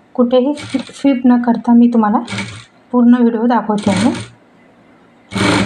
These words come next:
तर बघा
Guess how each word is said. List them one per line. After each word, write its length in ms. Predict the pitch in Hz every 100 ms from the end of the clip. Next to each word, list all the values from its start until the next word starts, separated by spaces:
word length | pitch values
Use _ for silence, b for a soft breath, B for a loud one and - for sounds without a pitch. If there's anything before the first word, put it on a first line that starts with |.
| - - _ - - - - 104 113 - 107 - - 190 - - - - - - -
तर 120 | 226 202
बघा 220 | 196